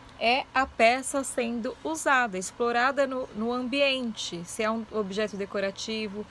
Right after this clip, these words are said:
se é uma bolsa. É interessante porque as pessoas conseguem se sentir, se vi-, se imaginar, né? Se visualizar, é, usando aquilo. Eu sempre que, quando dá,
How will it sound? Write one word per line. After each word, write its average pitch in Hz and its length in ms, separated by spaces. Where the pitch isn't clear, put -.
se - 240
é 233 100
uma 220 160
bolsa. 208 640
É - 20
interessante 240 540
porque - 160
as - 80
pessoas 254 420
conseguem 277 480
se 294 180
sentir, 285 680
se - 140
vi-, 208 200
se - 140
imaginar, 269 680
né? 208 140
Se 214 180
visualizar, 254 840
é, 185 640
usando 240 640
aquilo. 175 580
Eu 196 160
sempre 320 340
que, 247 240
quando 220 260
dá, 196 400